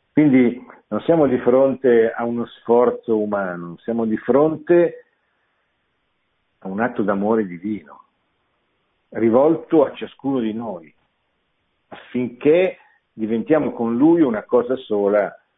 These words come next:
e possiamo final-, e potremo finalmente godere della sua felicità, della sua presenza salvifica,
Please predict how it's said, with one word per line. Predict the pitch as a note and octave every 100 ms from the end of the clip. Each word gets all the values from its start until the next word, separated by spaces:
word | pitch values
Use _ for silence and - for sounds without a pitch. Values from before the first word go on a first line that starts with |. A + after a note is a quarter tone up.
| _ _ _ _
e | - A#2+ -
possiamo | - - G2 G2
final-, | - G2 G#2 G#2
e | -
potremo | F#2 G2 A2 G#2
finalmente | - A2 G#2+ F#2 F#2 F2+ F#2 - F2+
godere | F2+ F#2 F2 F2 F2 E2 - _ _ _ _ _ _
della | E2+ E2+
sua | - - G2+ F#2 E2+ - _ _ - _ -
felicità, | E2 E2+ - E2 -
della | G2 F2+
sua | - A2+
presenza | - F#2 F2+ G#2 G#2 G2 F#2+
salvifica, | - G#2 F#2+ F#2 G2+ A2 F#2+ A2 F#2+ -